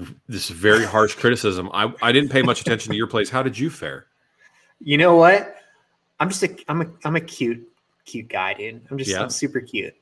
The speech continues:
Speaker 1: Okay.
Speaker 2: Yeah.
Speaker 1: So did,
Speaker 2: I,
Speaker 1: did,
Speaker 2: and I, I
Speaker 1: did
Speaker 2: have to
Speaker 1: you
Speaker 2: stay
Speaker 1: do well?
Speaker 2: cute. Well, I have to stay cute, dude. I, I've, I've realized this about my betting. I am the Sultan of SWAT. I'm the freaking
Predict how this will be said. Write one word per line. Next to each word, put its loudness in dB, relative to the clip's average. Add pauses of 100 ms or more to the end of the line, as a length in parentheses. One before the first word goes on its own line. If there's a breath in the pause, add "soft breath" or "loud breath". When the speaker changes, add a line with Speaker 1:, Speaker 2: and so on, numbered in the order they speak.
(140)
Speaker 1:
Okay. -4
Speaker 2:
Yeah. -4 (340)
Speaker 1:
So -2
did, -8
Speaker 2:
I, 2
Speaker 1:
did, -6
Speaker 2:
and -6
I, -8
I -4
Speaker 1:
did -14
Speaker 2:
have -2
to -8
Speaker 1:
you -6
Speaker 2:
stay 0
Speaker 1:
do -6
well? -2
Speaker 2:
cute. -10 (680)
Well, 2
I 6
have 0
to -2
stay 0
cute, -4
dude. -10
I, -8 (300 soft breath)
I've, 2
I've 0
realized 4
this -8
about -4
my -16
betting. -12 (840)
I 0
am -6 (300)
the 0
Sultan -2
of -4
SWAT. -2
I'm -2
the -6
freaking -4